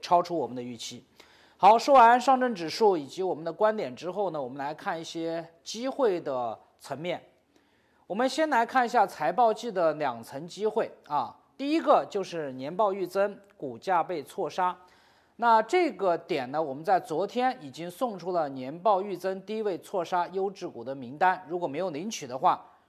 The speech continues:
不妨趁着股价现在调整，赶快领取，拿回去参考一下。那第二个层面呢，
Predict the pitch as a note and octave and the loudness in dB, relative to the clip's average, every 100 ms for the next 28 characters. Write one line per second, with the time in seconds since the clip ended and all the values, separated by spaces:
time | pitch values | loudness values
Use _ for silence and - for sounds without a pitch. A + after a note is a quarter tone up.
0 | _ G3 E3 C3+ D#3+ E3 _ - A3 F#3 | _ -4 0 0 -2 -6 _ -4 -4 -2
1 | D#3+ C3+ - B2 F3 E3 F3+ E3+ E3 C3+ | -2 -2 -4 -6 -2 -2 -2 -2 -2 -2
2 | - B2 F#3 F3+ A2 - _ C3 A#2+ D#3 | -6 -4 -2 -2 -8 -12 _ -10 -8 -8
3 | C#3 C3+ F#3+ - C3+ B2 C#3 D#3 D#3 D3+ | -6 -8 -10 -12 -14 -8 -8 -6 -8 -8
4 | F#3 G3+ F3 A2+ - C#3+ - _ _ _ | -6 -4 -6 -6 -6 -6 -8 _ _ _
5 | A#3+ A#3+ F4 E4+ A3 G3 F3 G3+ G#3 F#3+ | -4 2 6 6 4 0 -4 -2 0 2
6 | F3 | 0